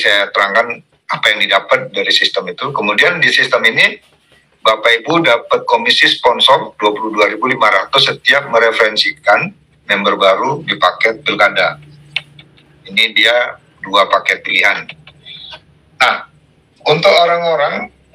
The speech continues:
atau I D yang qualified tadi, baik itu yang paket reguler dengan sponsor tiga,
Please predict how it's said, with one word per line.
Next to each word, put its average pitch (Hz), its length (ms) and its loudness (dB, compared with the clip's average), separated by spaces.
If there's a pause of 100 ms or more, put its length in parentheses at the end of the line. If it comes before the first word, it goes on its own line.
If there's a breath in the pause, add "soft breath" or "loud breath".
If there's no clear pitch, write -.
atau 123 320 2
I 127 160 0
D 139 320 2
yang 127 400 -6
qualified 123 560 2
tadi, - 480 0
baik 98 320 -4
itu 113 280 -2 (360)
yang 101 240 0
paket 104 480 0 (1120)
reguler 131 560 2
dengan 104 320 0
sponsor 104 400 2
tiga, - 560 0